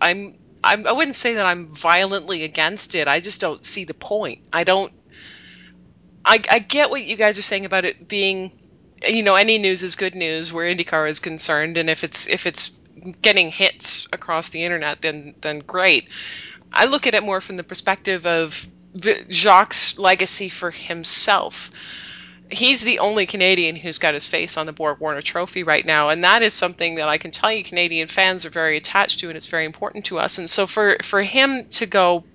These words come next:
back to Indianapolis twenty years later, and at least he's with a respectable team, but I don't think that, like, we're not putting him into a Penske or a Ganassi car here. And he's just, he's, he's putting a lot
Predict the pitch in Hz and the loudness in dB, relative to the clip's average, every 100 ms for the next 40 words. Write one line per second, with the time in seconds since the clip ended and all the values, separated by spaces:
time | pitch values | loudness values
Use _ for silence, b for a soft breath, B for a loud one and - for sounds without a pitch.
0 | _ 202 214 220 - - - B B B | _ 4 6 4 2 -8 -12 B B B
1 | B - 226 208 185 180 196 214 175 165 | B -6 -2 0 0 2 2 2 -4 -6
2 | - 190 190 180 175 175 190 185 151 170 | -6 -8 -6 -4 -4 0 2 2 0 -4
3 | B B B _ _ - 185 180 180 190 | B B B _ _ 2 4 4 4 0
4 | 202 285 - 226 190 202 165 175 - 294 | 2 -2 -4 -8 -8 -10 -6 -2 2 2
5 | 269 254 190 - 170 165 165 170 202 233 | 0 -4 -10 -8 -8 -6 -6 -2 -4 -4
6 | - 202 190 - 180 - _ 190 185 220 | -8 -8 -8 -4 -4 -4 _ -8 -4 2
7 | 269 - 202 185 180 175 175 - 160 - | 2 2 -2 0 2 2 0 -4 -2 0
8 | 180 - 165 147 143 151 175 208 202 - | 2 0 0 -4 -4 0 2 2 0 -4
9 | 147 147 131 - B B B B B B | -6 -6 -8 -10 B B B B B B
10 | B - 202 196 196 196 - - _ _ | B 2 4 6 4 -2 -6 -8 _ _
11 | - - - - - - 277 294 - 320 | -20 -20 -18 -18 -16 -8 -2 0 2 0
12 | - _ 240 254 - 277 262 - _ - | -4 _ -6 -4 -2 -2 -4 -8 _ -4
13 | 320 339 294 214 196 214 208 | 0 2 4 6 8 8 6